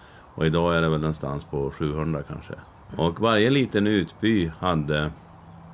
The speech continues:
hade sin egen lilla infrastruktur. Det fanns affär i Östomsjön, som också ligger på andra sidan älven. Det fanns affär i Nordomsjön. Plus att det fanns,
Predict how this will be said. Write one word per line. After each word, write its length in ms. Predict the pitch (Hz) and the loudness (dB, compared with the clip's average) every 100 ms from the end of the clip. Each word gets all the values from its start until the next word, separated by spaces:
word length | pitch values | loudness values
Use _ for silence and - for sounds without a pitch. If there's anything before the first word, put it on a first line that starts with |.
| - - - - - - | -20 -20 -20 -20 -20 -4
hade 220 | 131 87 | -2 -2
sin 220 | 80 127 | -2 -2
egen 500 | 123 90 73 78 80 | 0 0 0 0 2
lilla 240 | 80 80 76 | 2 2 2
infrastruktur. 960 | 85 76 71 71 76 - - - - - - - - - - - - | 0 -2 -6 -8 -10 -8 -8 -8 -12 -16 -20 -20 -20 -20 -20 -20 -14
Det 80 | 80 | -4
fanns 280 | 95 101 107 | -2 0 0
affär 440 | - 90 98 104 | 0 2 2 4
i 60 | 104 | 2
Östomsjön, 840 | 101 - 80 76 - 82 101 131 123 - - - - - - | 0 -4 -4 -4 -2 -2 0 -2 -6 -16 -20 -20 -20 -20 -10
som 120 | 92 | -4
också 180 | 85 90 | -4 0
ligger 180 | 95 85 | 0 0
på 100 | 82 | 0
andra 240 | 82 80 | 0 0
sidan 340 | 80 92 80 80 | 0 0 0 2
älven. 500 | 80 80 90 104 117 - - - | 2 0 -2 -4 -6 -12 -20 -12
Det 80 | 76 | -6
fanns 300 | 78 76 82 | -4 -4 -6
affär 440 | 80 78 73 69 | -4 -2 -2 -2
i 60 | 73 | -2
Nordomsjön. 840 | 76 73 67 69 - 90 95 104 - - - - - - | -4 -4 -6 -8 -6 -2 -2 -2 -6 -18 -20 -20 -20 -6
Plus 300 | 87 90 - | 0 0 0
att 120 | 82 | -2
det 100 | 82 | -2
fanns, 520 | 82 78 73 80 - | -2 -2 -2 -4 -6